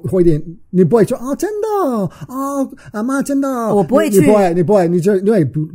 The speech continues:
Speaker 1: 不理他。我记得啊。
Speaker 2: 有时候阿嬷很烦，我真的就，
Speaker 1: 他也，
Speaker 2: 真的不
Speaker 1: 他也说你是不是
Speaker 2: 我装睡。
Speaker 1: 他也是，就直接问你，你是不是不开心我？
Speaker 2: 对啊，可是我，我觉得阿嬷对我也是一样。
Speaker 1: 因为你，你有啊。
Speaker 2: 阿嬷对我，对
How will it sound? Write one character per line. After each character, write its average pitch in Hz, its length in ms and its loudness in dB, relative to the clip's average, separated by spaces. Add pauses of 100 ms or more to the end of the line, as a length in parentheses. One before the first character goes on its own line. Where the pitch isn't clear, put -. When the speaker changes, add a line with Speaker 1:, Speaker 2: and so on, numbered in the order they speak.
Speaker 1:
不 170 60 0
理 135 140 -4
他。 143 140 -4
我 170 100 2
记 233 220 2
得 156 200 0
啊。 151 60 -6
Speaker 2:
有 208 60 0
时 320 80 0
候 381 60 -2
阿 370 100 -4
嬷 311 160 -2
很 185 160 -4
烦， 147 260 -6
我 151 120 -4
真 254 160 -4
的 - 20 -4
就， 170 100 0
Speaker 1:
他 330 120 4
也， 269 80 -2
Speaker 2:
真 196 80 -4
的 233 80 -6
不 - 60 -2
Speaker 1:
他 330 100 4
也 247 100 2
说 240 240 0
你 180 140 -2
是 175 60 -6
不 190 40 0
是 170 60 0
Speaker 2:
我 - 20 -10
装 247 180 0
睡。 226 360 -6
Speaker 1:
他 240 120 0
也 202 160 4
是， - 320 -6 (160)
就 226 300 0
直 165 180 0
接 180 140 4
问 190 180 2
你， 135 120 0
你 143 100 -4
是 190 140 -10
不 165 60 -12
是 165 140 -18 (160)
不 147 60 -16
开 139 140 -8
心 127 200 -10
我？ 107 160 -14 (640)
Speaker 2:
对 440 80 0
啊， 440 220 0
可 320 80 -2
是 359 100 -4
我， 349 180 -8
我 233 140 0
觉 - 80 -2
得 - 60 -8
阿 254 80 -4
嬷 339 120 -4
对 240 120 0
我 240 100 6
也 226 140 4
是 302 120 -4
一 302 40 -2
样。 311 100 0
Speaker 1:
因 247 60 2
为 - 20 2
你， - 0 -
你 226 40 4
有 190 80 4
啊。 175 280 -2
Speaker 2:
阿 208 100 -4
嬷 339 240 -2
对 359 140 0
我， 226 140 2
对 - 320 -2